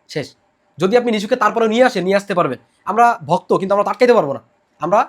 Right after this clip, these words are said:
আপনাকে আটকাইতে পারবো না বা তাকে আমরা নিজেরা বাদ দিতে পারবো না। কিন্তু আপনি যদি তারপরেও নিয়ে আসেন, তাহলে এটা নিয়ে অনেক সমালোচনা হবে, এটা নিয়ে অনেক কথা হবে। এবং আগের মতো স্বতঃস্ফূর্ত সাপোর্ট মানে আপনি নিজে নাও পাইতে পারেন, আহ, আপনাকে নিয়ে এতটা কথা নাও হইতে পারে।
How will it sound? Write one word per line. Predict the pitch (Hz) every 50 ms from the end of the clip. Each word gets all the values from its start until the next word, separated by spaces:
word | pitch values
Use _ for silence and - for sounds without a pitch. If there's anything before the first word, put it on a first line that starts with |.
| -
আপনাকে | - 165 196 190 -
আটকাইতে | 214 214 - 247 240 247
পারবো | 247 202 190 185 175 175
না | 143
বা | 127 147 151
তাকে | - 165 175 196 185 165 - _
আমরা | 156 160 190 190
নিজেরা | 196 202 226 214 185
বাদ | 180 175
দিতে | 170 185 175 175
পারবো | 160 131 120 120
না। | 117 _ _ _ _ _
কিন্তু | - 196 220 214
আপনি | 208 233
যদি | 220 220 214 226
তারপরেও | 220 196 185 208 202 196
নিয়ে | 165 180 233 262
আসেন, | 226 175 151 143 - _ _ _
তাহলে | 196 220 220 202
এটা | 196 214
নিয়ে | 214 196
অনেক | 196 196 196 - _ _
সমালোচনা | _ - 160 180 190 185 190 175 139
হবে, | 120 110 - _ _ _ _ _ _ _
এটা | 165 165 202
নিয়ে | 208 208
অনেক | 196 190 190 190
কথা | 180 180 196
হবে। | 202 202 247 262 - _ _ -
এবং | 214 226 208 - - - _ _ _
আগের | - 165 190 226 262 254
মতো | 233 190 196 156
স্বতঃস্ফূর্ত | 175 196 214 226 - - 240 226 - 262 269 269 254 - - _
সাপোর্ট | _ - 180 - - 240 208 139 - - _ _ _ _ -
মানে | 160 165 -
আপনি | 180 214 233 - 269 254 196
নিজে | 180 214 208 214 175 - - _ _ _ _ -
নাও | 151 185 208
পাইতে | 226 214 185 208
পারেন, | 196 208 208 269 320 - _ _ _
আহ, | 156 156 156 151 147 170
আপনাকে | 180 208 208 196 202
নিয়ে | 208 226 247 240
এতটা | - 220 185 175 175
কথা | 185 180 180
নাও | 156 151 151
হইতে | 139 127 131
পারে। | - -